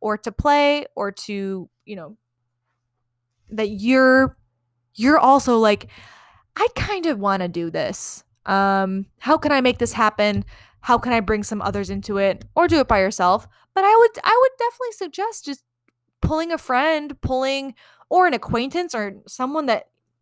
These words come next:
you admire, um, pulling them on the project and just kinda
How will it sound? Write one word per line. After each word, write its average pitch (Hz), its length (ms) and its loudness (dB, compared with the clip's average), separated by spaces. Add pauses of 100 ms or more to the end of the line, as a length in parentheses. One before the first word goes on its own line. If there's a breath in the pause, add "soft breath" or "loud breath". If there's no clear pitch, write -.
(160)
you 233 320 -2
admire, 190 640 -2 (800 soft breath)
um, 214 360 4
pulling 330 360 0
them 349 180 2
on 339 120 4
the 339 60 -2
project 311 720 2 (100)
and 226 200 -2
just 254 260 -2
kinda 262 460 -2